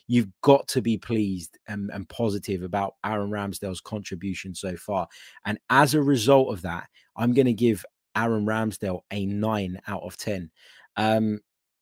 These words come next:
I just don't give tens. It's as simple as that. Uh, but he's been as close to flawless as you can expect anybody to be, um, you know, in his, in his first eight Premier League appearances for the Gunners.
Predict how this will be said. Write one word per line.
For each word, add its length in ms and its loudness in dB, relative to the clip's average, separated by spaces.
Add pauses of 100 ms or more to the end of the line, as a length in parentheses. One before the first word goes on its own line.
(120)
I 80 2
just 240 -2
don't 240 -2
give 220 -4
tens. 500 -8
It's 160 -6
as 120 -8
simple 340 -2
as 140 -4
that. 200 -4 (380)
Uh, 200 -2
but 180 6
he's 160 2
been 360 6
as 140 -4
close 380 0
to 100 -6
flawless 560 0
as 140 -6
you 100 -4
can 240 -4
expect 580 -4
anybody 460 -2
to 140 -10
be, 360 -2 (460)
um, 480 -2 (840)
you 100 2
know, 120 4
in 100 0
his, 220 -4
in 100 -6
his 120 -4
first 360 -2
eight 200 -4
Premier 300 -4
League 180 -4
appearances 540 -6
for 120 -8
the 100 -4
Gunners. 400 -2